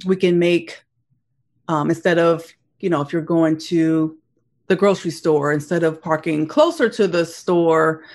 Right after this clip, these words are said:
you can park a little further away. So you allow yourself to walk further, that counts as exercise. So just, you know, small different, you know, small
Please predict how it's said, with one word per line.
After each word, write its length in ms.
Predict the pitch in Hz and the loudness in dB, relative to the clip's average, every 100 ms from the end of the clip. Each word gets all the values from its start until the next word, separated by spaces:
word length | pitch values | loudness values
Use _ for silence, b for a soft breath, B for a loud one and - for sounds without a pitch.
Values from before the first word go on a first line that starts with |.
| B B - | B B -8
you 100 | 165 | -2
can 260 | 175 165 | -2 -2
park 300 | - 180 165 | -2 -2 0
a 60 | 165 | 0
little 280 | 170 170 147 | 0 -2 -2
further 360 | - 175 160 | -2 0 2
away. 500 | 151 175 220 214 202 | 2 4 4 4 2
So 160 | 196 165 | 0 -4
you 180 | 160 - - | -6 -10 -8
allow 260 | 165 156 156 | -2 2 2
yourself 500 | 156 147 165 147 - | 0 -2 -2 -2 -2
to 260 | 147 156 - | -4 -4 -4
walk 400 | 208 233 233 233 | 2 4 4 0
further, 800 | - 202 180 175 170 160 151 - _ _ | -2 0 2 2 2 2 2 -4 _ _
that 160 | 143 139 | -2 0
counts 240 | 170 156 | 0 0
as 120 | 220 | 2
exercise. 600 | 247 247 185 175 151 143 | 2 2 -4 -2 0 0
So 80 | 302 | 0
just, 340 | 277 427 - _ | 0 0 -2 _
you 100 | 320 | 2
know, 240 | 277 226 - | 4 2 -4
small 560 | - - 285 285 277 | -6 2 4 6 4
different, 360 | 240 262 254 226 | 0 -4 -4 0
you 80 | 240 | 0
know, 100 | 214 | 0
small 540 | - 247 240 226 - | 2 4 4 2 -4